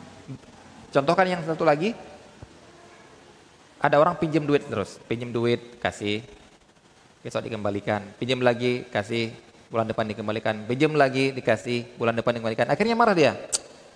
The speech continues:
"Kamu pinjam, pinjam, pinjam, pinjam terus, nggak ada untungnya saya." Udahlah, setiap pinjaman kembalikanlah satu persen. Atau kembalikanlah sepuluh ribu, tambah sepuluh ribu. Jadi apa,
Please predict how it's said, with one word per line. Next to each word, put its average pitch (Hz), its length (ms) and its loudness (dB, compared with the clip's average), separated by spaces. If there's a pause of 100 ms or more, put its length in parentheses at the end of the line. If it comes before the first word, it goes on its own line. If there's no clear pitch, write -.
(160)
"Kamu 156 480 -2
pinjam, 147 240 -2
pinjam, 147 240 -4
pinjam, 147 240 -4
pinjam 147 320 -4
terus, 147 240 0
nggak 135 160 2
ada 139 80 2
untungnya 143 400 0
saya." 107 320 0 (880)
Udahlah, 208 320 6
setiap 156 320 0
pinjaman 165 480 0 (640)
kembalikanlah 147 640 4
satu 127 240 -4
persen. 117 240 0 (2000)
Atau 131 240 2
kembalikanlah 135 480 4
sepuluh 127 320 0
ribu, 110 320 0 (720)
tambah 123 240 4
sepuluh 117 320 -2
ribu. 98 400 -8
Jadi 143 160 4
apa, 180 80 4